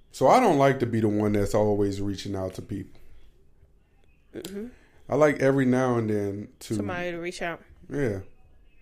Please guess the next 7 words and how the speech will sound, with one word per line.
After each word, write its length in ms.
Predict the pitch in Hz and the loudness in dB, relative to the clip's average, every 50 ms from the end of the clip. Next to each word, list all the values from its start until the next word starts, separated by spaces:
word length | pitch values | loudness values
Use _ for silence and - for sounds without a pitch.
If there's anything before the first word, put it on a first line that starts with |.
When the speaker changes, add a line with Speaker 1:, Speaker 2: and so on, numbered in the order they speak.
| - - - - - - - | -20 -20 -20 -20 -14 -8 -4
Speaker 2:
Mm-hmm. 220 | 254 277 330 339 339 330 - - - - - - - - - - - - - - - - - - - - - - - - - - - - - - - - _ _ _ _ - - - - | -2 -2 -2 -4 -6 -10 -14 -20 -20 -20 -18 -14 -14 -12 -12 -14 -16 -18 -20 -20 -20 -20 -20 -20 -20 -20 -20 -20 -20 -20 -20 -20 -20 -20 -20 -20 -20 -20 _ _ _ _ -20 -20 -12 -4
But 560 | 202 247 247 240 185 - - - - - - - - - _ - _ - - - - - | 0 2 4 4 2 0 -2 -12 -16 -18 -18 -20 -20 -20 _ -20 _ -20 -20 -16 -4 2
Speaker 1:
But 480 | 123 143 180 165 110 107 - - - - _ _ _ - - _ - - - - - - _ - - - - - - - - - - | 6 6 8 8 6 4 2 -4 -18 -20 _ _ _ -20 -20 _ -20 -20 -20 -20 -20 -20 _ -20 -20 -20 -20 -20 -20 -20 -20 -4 2
<laughs> 1400 | - - - - - - - - - - - - - - - - - - - - - - - - - - 131 | 2 4 4 2 0 -6 -10 -12 -14 -16 -18 -18 -20 -20 -20 -16 -12 -12 -12 -12 -14 -18 -20 -20 -14 -8 -4
Go 160 | 123 123 135 139 | -4 -2 -2 -2
on, 80 | 131 117 | -2 -2
boo. 240 | 113 117 117 117 | -2 -2 -2 -4